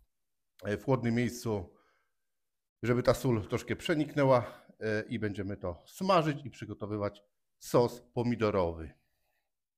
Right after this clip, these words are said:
I teraz możemy sobie przygotować ten sos. Ryby nam się,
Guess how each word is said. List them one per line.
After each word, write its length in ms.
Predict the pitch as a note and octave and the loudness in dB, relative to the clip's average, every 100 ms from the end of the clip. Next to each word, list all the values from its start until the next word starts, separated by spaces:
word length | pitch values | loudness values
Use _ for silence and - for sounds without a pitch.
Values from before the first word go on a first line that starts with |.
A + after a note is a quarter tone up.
| _ _ _ _ - | _ _ _ _ -10
I 100 | F3+ | -6
teraz 400 | E3 D#3 D#3 D3+ | 0 4 4 2
możemy 300 | B2+ B2 B2+ | 0 0 -2
sobie 200 | A#2+ A2 | -4 -6
przygotować 600 | - C3 A2+ A2+ G2+ F#2+ | -4 -4 -4 -2 -2 -2
ten 180 | - F2+ | -4 -8
sos. 540 | - D3+ F3 E3+ - - | -4 -2 -2 -4 -18 -8
Ryby 280 | A2+ A#2 A2 | -4 -2 -2
nam 180 | G#2+ F#2+ | -4 -6
się, 280 | - F#2+ | -8 -10